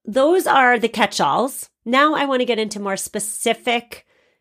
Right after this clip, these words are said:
interests. So again, whenever you choose a nonprofit for anything in life, not just environmentally, when you're talking about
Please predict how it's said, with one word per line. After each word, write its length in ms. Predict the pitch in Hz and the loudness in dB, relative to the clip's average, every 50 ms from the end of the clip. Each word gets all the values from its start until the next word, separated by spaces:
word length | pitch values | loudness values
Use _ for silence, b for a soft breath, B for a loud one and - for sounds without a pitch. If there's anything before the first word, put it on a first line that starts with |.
| _ _ _ _ - | _ _ _ _ -4
interests. 680 | 220 214 185 - - - - - - - - - - | -4 -4 -4 -6 -10 -14 -16 -14 -14 -14 -14 -12 -8
So 280 | - 214 202 196 196 - | -2 0 0 0 0 0
again, 400 | - 247 214 226 185 175 185 202 - | -2 0 2 2 2 0 -2 -6 -8
whenever 320 | - 226 233 247 262 294 370 | -6 -4 -2 -2 0 2 2
you 180 | 392 403 381 | 2 2 2
choose 260 | - - 311 294 226 | 2 2 2 2 2
a 60 | 254 247 | 0 0
nonprofit 640 | 233 208 208 202 180 196 170 165 - - 208 - | 0 0 0 0 0 0 0 0 0 -2 -2 -2
for 200 | - - 202 - - | -2 -4 -4 -2 0
anything 640 | 226 233 233 233 233 226 - 175 165 160 165 170 _ _ _ _ - | 0 2 2 2 0 0 -2 -4 -4 -4 -6 -12 _ _ _ _ -6
in 140 | 190 180 | -6 -4
life, 260 | 170 165 - 170 - - | -4 -4 -6 -6 -6 -6
not 220 | 220 226 247 226 | -4 -4 -2 -2
just 180 | 285 277 - - | -4 -4 -4 -4
environmentally, 880 | 262 247 226 208 202 196 196 196 190 196 196 - 214 208 208 202 202 202 b b b b b b b b b | -4 -2 0 2 2 2 2 0 -2 -2 -2 -2 -2 0 0 -2 -4 -6 b b b b b b b b b
when 160 | - 175 185 | -10 -8 -6
you're 160 | 185 180 180 175 | -4 -4 -6 -6
talking 380 | 175 - 180 175 175 180 175 | -8 -8 -10 -8 -8 -8 -8
about 460 | 170 170 165 160 160 160 160 - - | -6 -4 -4 -4 -4 -4 -6 -8 -10